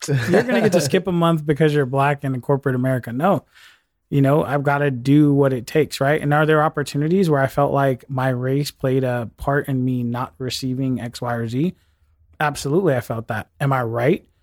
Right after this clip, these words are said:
Speaker 1: Sometimes I'm probably wrong. Sometimes I could be right. But at the end of the day, if I do the best work possible, I can still get the opportunities that I'm looking for, and I can provide for my family,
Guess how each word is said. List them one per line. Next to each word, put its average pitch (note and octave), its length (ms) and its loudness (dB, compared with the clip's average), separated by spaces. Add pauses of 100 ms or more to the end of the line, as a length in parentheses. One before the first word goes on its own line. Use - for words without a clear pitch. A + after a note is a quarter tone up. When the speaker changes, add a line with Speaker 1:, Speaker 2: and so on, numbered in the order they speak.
(140)
Speaker 1:
Sometimes D#3 440 0
I'm D3 120 0
probably C#3 420 2
wrong. C#3+ 440 2 (100)
Sometimes E3 440 0
I E3+ 100 4
could E3 160 0
be D#3 120 2
right. D#3+ 360 2
But D3+ 120 2
at D3 120 4
the D3+ 120 0
end F3 140 4
of D#3+ 60 2
the D3 80 4
day, F#3+ 360 4 (1200)
if D3+ 260 0
I D#3+ 200 2
do F3 180 2
the E3 100 2
best C#3+ 320 0
work C3 240 -4
possible, E3 540 -2
I C#3 120 0
can C#3 160 -2
still C#3 460 -2 (1080)
get D#3+ 180 0
the D#3 100 4
opportunities C3+ 600 -2
that B2+ 120 -4
I'm B2+ 140 -2
looking C#3 280 -2
for, F3 260 -2
and C3+ 80 -2
I B2 60 -4
can A#2+ 140 -8
provide A#2 360 -6
for - 120 -14
my A2 160 -8
family, G2+ 420 -14